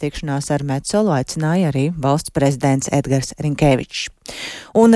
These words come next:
viens no veidiem, kā veicināt dalību šajās vēlēšanās, ir aktīvāk iesaistīt jauniešus. Līdzīgi kā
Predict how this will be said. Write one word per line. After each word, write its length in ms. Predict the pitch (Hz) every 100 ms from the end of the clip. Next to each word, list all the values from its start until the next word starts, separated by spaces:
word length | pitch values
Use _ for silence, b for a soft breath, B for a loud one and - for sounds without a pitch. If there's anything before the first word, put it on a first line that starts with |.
| 214
viens 220 | 254 -
no 80 | 220
veidiem, 300 | 226 247 214
kā 140 | 240 233
veicināt 720 | 330 - 170 135 127 - -
dalību 640 | 156 160 156 147 139 135 143 -
šajās 320 | 147 135 -
vēlēšanās, 680 | 185 247 247 - 202 190 196
ir 160 | 226 247 -
aktīvāk 680 | 156 160 - 233 240 247 254
iesaistīt 580 | 151 139 139 170 220 226
jauniešus. 640 | 294 226 143 131 - - - _ B B B 180
Līdzīgi 320 | 185 180 165
kā 140 | 190